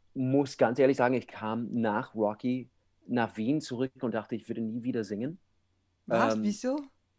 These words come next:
Speaker 1: das war die, die heftigste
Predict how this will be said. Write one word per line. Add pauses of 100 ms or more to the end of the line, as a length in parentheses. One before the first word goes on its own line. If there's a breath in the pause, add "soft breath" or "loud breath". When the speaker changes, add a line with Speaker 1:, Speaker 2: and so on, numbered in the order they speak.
(280)
Speaker 1:
das
war
die,
die (800)
heftigste